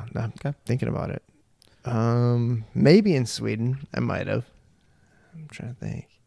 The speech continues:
Speaker 1: Definitely not in, like, Costa Rica.
Speaker 2: No, Costa Rica's not a, not a
Speaker 1: And
Speaker 2: tea
Speaker 1: Costa
Speaker 2: place.
Speaker 1: Rica was, like, a different kind of vacation. Like,
Speaker 2: They
Speaker 1: when
Speaker 2: got
Speaker 1: I was
Speaker 2: good
Speaker 1: in
Speaker 2: coffee,
Speaker 1: Sweden
Speaker 2: I think, there. But
Speaker 1: Yeah, yeah.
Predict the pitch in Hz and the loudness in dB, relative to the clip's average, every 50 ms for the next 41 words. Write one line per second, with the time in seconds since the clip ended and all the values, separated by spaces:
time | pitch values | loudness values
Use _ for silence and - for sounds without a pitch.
0 | _ _ _ _ _ _ _ _ _ _ _ _ _ _ _ _ _ _ _ _ | _ _ _ _ _ _ _ _ _ _ _ _ _ _ _ _ _ _ _ _
1 | _ _ _ - 117 117 - - 110 110 - - - - 90 - - - - - | _ _ _ 4 4 4 4 2 -2 -2 -2 -6 -8 -12 -12 -14 -14 -14 -14 -14
2 | - - - - - - - - - - - - - - 110 95 92 95 92 - | -14 -12 -10 -10 -8 -8 -8 -10 -10 -10 -10 -8 -6 -2 -2 0 0 0 2 2
3 | 117 104 - - 104 101 - 98 95 95 92 95 95 104 98 - 104 98 95 - | 2 2 2 0 -2 0 0 0 0 0 0 0 -2 -4 -6 -8 -8 -8 -4 0
4 | 135 131 110 131 135 131 - 135 135 127 123 123 120 110 104 104 104 104 - 104 | 2 4 6 6 6 8 8 6 6 8 6 6 4 4 4 2 0 0 -2 -4
5 | 104 - 117 107 101 - 104 101 - - 104 107 101 92 - - - - - 101 | -6 -2 -2 -4 -2 -2 -4 -6 -4 -6 -6 -4 -4 -6 -6 -8 -8 -6 -6 -6
6 | - - - 113 113 104 113 113 117 117 113 123 113 107 - 107 110 107 104 107 | -6 -4 -2 -2 0 4 4 6 6 6 6 6 4 4 4 4 4 4 4 2
7 | 104 98 98 - 95 95 - 95 95 95 101 101 - - _ _ _ _ - _ | 0 0 -2 -4 -6 -6 -4 -4 -4 -4 -4 -6 -10 -14 _ _ _ _ -20 _
8 | _ _ - - - - _ _ - 110 110 110 107 104 101 | _ _ -10 -10 -10 -10 _ _ -2 0 0 2 2 0 0